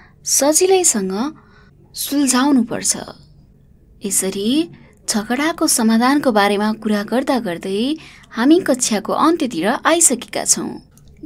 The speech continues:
जाँदा जाँदै आजको लागि गृह कार्य रहेको छ। एक नम्बर, हाम्रो समाजमा भएका नराम्रा कुराहरूको कारण झगडा र द्वन्द्व उत्पन्न हुन्छ।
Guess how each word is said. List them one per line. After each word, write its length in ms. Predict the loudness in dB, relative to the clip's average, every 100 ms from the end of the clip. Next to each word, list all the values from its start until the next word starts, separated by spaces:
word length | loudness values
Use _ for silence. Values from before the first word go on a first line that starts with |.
| -4
जाँदा 300 | 0 2 4
जाँदै 280 | 4 2
आजको 440 | 0 0 0 0 0
लागि 260 | 0 0
गृह 280 | -2 0 2
कार्य 320 | 2 2 0
रहेको 320 | -2 -4 -6 -6
छ। 120 | -2 -2 -4 -10 -20 -20 -20 _ -20 _ -20 _ -10
एक 120 | -8 -4
नम्बर, 400 | -4 0 0 0 -6 -20 -18
हाम्रो 360 | -4 2 2 2
समाजमा 580 | 2 2 2 4 2 2
भएका 680 | 0 -4 -6 -4 -2 -4 -6 _ -20 -20 -12 -2
नराम्रा 440 | 2 4 4 2
कुराहरूको 680 | 0 0 0 2 -2 -4 -6
कारण 600 | -8 -12 -10 -6 -2 -2 -2 -10 -20 -20 -20 _ -20 -20 -20 -16 -6
झगडा 500 | -2 2 4 6 4
र 100 | 2
द्वन्द्व 400 | 4 4 6 6
उत्पन्न 420 | 2 -2 -6 -4
हुन्छ। 320 | -4 -6 -6